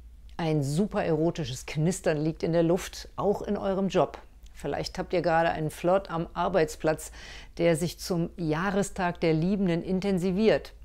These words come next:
Falls ihr in einer Beziehung seid, kann es aber auch zu einem Drama aus gekränktem Stolz kommen, etwa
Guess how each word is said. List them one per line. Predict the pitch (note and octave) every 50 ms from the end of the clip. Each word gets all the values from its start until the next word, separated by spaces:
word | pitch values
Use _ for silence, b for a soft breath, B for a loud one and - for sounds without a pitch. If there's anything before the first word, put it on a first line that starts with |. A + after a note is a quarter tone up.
| - B B B B B B - -
Falls | - - A3 A#3 C4+ B3+ -
ihr | B3+ A#3
in | A3+ A3
einer | F#3 G3 G3 G3 F#3
Beziehung | E3 F3+ - - - C4+ B3 G3+ F3+
seid, | D#3+ F3 E3 E3+ - - -
kann | - - - B3
es | A3+ -
aber | A3 G3 G#3 -
auch | - G3+ G#3 G3+ -
zu | - - D3
einem | F3 G3+ G3 F#3+ F3
Drama | G3+ - F#3 F#3+ G3+ G3+ F#3 E3 D#3 D#3+
aus | - E3 D#3 -
gekränktem | E3 - - - F#3 F3+ - - F#3
Stolz | F3+ - - - F3+ F#3 G3 F#3+ - -
kommen, | - D#3+ D3 D3+ D3+ D3+ D3+ B B B B B B B
etwa | - C3 - - E3+ E3+ E3 E3+ D#3+